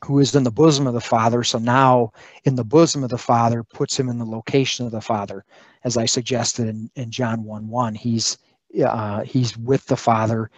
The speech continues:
in heaven. He was the one who explained him. In other words, the Son was the one who explained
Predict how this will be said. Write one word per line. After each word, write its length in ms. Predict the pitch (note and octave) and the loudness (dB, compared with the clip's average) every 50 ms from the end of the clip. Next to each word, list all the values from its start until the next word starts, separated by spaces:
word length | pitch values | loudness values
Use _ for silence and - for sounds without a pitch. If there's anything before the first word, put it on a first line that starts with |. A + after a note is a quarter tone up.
| _ _ _ | _ _ _
in 160 | - C3+ C3+ | 0 2 2
heaven. 440 | A#2+ - B2 A2 G2+ G#2+ A2 A#2 A#2 _ - - - - - - - - - - - - _ _ _ _ _ _ _ _ - - _ _ _ _ | 2 2 0 0 0 -2 -6 -8 -8 _ -18 -20 -20 -20 -20 -20 -20 -20 -20 -20 -20 -20 _ _ _ _ _ _ _ _ -20 -20 _ _ _ _
He 260 | _ - A#2+ D3+ E3+ | _ 4 6 8 8
was 200 | D#3+ D3 D3 C3 | 8 8 6 6
the 80 | - C#3+ | 4 2
one 280 | B2+ B2 B2+ B2 B2+ A#2+ | 0 2 2 0 0 -2
who 180 | A2 A#2+ A#2+ | -4 -4 -6
explained 600 | A#2 - - - - - C3 C3+ C3 B2+ B2 A2+ | -4 -4 -6 -4 -2 0 0 2 2 0 0 -2
him. 360 | - - C3 A#2+ G#2+ G#2+ G#2+ - - | 0 0 0 0 -2 -4 -10 -12 -8
In 80 | C3 A#2 | -6 -4
other 160 | A2+ G#2+ A#2 | -4 -4 -4
words, 320 | G#2+ G#2+ G#2 G#2 G#2+ - | -4 -6 -6 -6 -8 -8
the 160 | - - A#2 | -6 -4 -4
Son 560 | A2+ - - - C3+ B2+ A#2+ A#2 A#2 A2+ A2 F#2+ - - _ _ _ _ _ - | -2 0 4 4 4 4 4 0 -2 -4 -6 -8 -12 -20 _ _ _ _ _ -8
was 140 | B2+ A#2+ | -8 -6
the 100 | - - | -4 -6
one 300 | A#2+ A2 A2+ A2+ A2+ A2 | -6 -4 -4 -4 -4 -4
who 160 | G2 A#2 A#2 G#2+ | -6 -8 -8 -8
explained 680 | G#2 - - - B2 A2+ A2+ A2 A2 A2+ G#2+ - | -8 -10 -8 -6 -4 -4 -4 -4 -6 -6 -8 -10